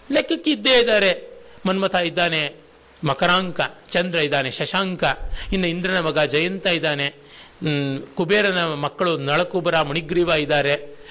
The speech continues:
ಇನ್ನು ಅಶ್ವಿನಿ ದೇವತೆಗಳಿದ್ದಾರೆ, ಹೀಗೆಲ್ಲ ಇದ್ದಾರೆ, ಇದ್ದಾರೆ ಅಂತಂದ್ರೆ ಇದೆಲ್ಲ ನಾವು ಗಂಡಸರೇ ನೋಡ್ಕೊಂಡಿದ್ದಾಯ್ತು.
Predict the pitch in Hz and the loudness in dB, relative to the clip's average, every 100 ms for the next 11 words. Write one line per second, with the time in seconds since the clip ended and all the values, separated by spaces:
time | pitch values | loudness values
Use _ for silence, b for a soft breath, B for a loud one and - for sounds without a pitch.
0 | B 226 208 170 214 233 202 190 196 175 | B 0 0 0 -2 0 2 2 2 -2
1 | 165 139 147 156 - - 214 220 208 254 | -4 0 0 0 -6 -6 -2 0 2 2
2 | 233 202 196 190 180 175 165 156 143 165 | 2 0 0 0 2 2 0 -4 -4 -4
3 | 127 - 120 165 233 226 202 151 170 202 | -4 -4 -2 2 2 2 2 0 -2 -2
4 | 226 226 185 180 185 160 131 131 127 156 | -2 -2 -2 -4 -4 -4 -2 -2 0 -2
5 | 190 B | -2 B